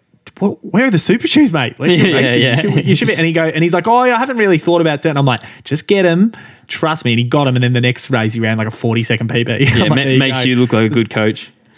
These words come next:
Speaker 1: Yeah, <laughs> exactly, exactly. Um, there you go. Well, that's the end of episode eight. That was a bit of a serious one, wasn't it?
Speaker 2: Yeah, I know. A lot of information coming
Speaker 1: We,
Speaker 2: out.
Speaker 1: um,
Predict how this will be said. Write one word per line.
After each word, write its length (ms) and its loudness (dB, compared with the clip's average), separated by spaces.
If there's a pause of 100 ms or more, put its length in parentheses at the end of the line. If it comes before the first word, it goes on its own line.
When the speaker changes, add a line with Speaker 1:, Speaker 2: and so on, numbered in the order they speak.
(480)
Speaker 1:
Yeah, 180 4
<laughs> 960 -2 (300)
exactly, 720 -4 (560)
exactly. 680 -2 (160)
Um, 440 0 (800)
there 80 2
you 80 2
go. 280 0
Well, 100 0
that's 140 -2
the 120 0
end 180 2
of 380 -2
episode 580 0
eight. 420 -4
That 80 -2
was 80 2
a 40 0
bit 100 2
of 60 0
a 40 -4
serious 400 -2
one, 140 -8
wasn't 320 -4
it? 60 -20 (560)
Speaker 2:
Yeah, 180 0
I 60 -6
know. 180 -6
A 480 -14
lot 80 2
of 80 0
information 500 -4
coming 280 -2
Speaker 1:
We, 80 2
Speaker 2:
out. 80 -2
Speaker 1:
um, 140 -8